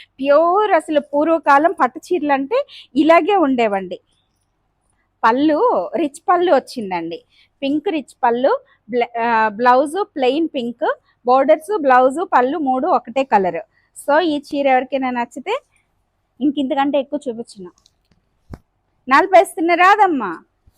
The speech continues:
No, అక్కో. అమ్మయ్య, అయిపోయినాయి రోయ్. అమ్మయ్య, మన <laughs>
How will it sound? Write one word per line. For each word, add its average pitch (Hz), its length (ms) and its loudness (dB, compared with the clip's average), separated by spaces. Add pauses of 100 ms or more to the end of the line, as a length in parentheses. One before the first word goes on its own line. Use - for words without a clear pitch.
(200)
No, 302 240 -2 (440)
అక్కో. 226 420 -8 (840)
అమ్మయ్య, 247 320 0 (240)
అయిపోయినాయి 330 360 0
రోయ్. 311 300 2 (580)
అమ్మయ్య, 262 260 -6
మన 247 200 -8
<laughs> - 1700 -2